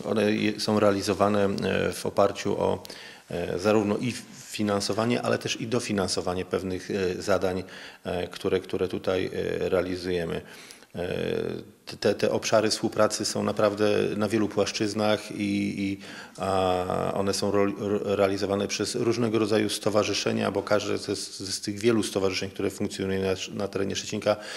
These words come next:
ma różne, e, swoje cele, działalności statutowe, e, i tutaj mamy od małych, e, małych, e, takich, mm, stowarzyszeń,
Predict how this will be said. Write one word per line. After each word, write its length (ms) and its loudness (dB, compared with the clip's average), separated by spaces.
ma 80 6
różne, 500 4
e, 240 0
swoje 340 0
cele, 440 2
działalności 460 0
statutowe, 600 2
e, 320 0
i 120 -4
tutaj 380 0
mamy 420 0
od 200 -2
małych, 460 2
e, 20 -6
małych, 540 -2
e, 40 -6
takich, 460 -6
mm, 960 -8
stowarzyszeń, 760 0